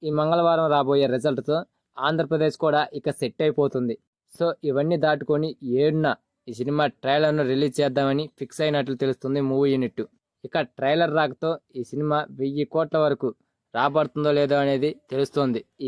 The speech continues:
సినిమాకి ట్రైలర్తో and ఫస్ట్ డేనే బెటర్ టాక్ వస్తే మాత్రం ఈ సినిమా వెయ్యి కోట్ల రాబట్టడం పక్కా. మరి చూద్దాం ఈ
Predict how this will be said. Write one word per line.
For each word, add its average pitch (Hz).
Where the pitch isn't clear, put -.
సినిమాకి 160
ట్రైలర్తో 160
and 139
ఫస్ట్ 139
డేనే 160
బెటర్ 156
టాక్ 160
వస్తే 156
మాత్రం 143
ఈ 107
సినిమా 139
వెయ్యి 151
కోట్ల 160
రాబట్టడం 147
పక్కా. 147
మరి 123
చూద్దాం 170
ఈ 110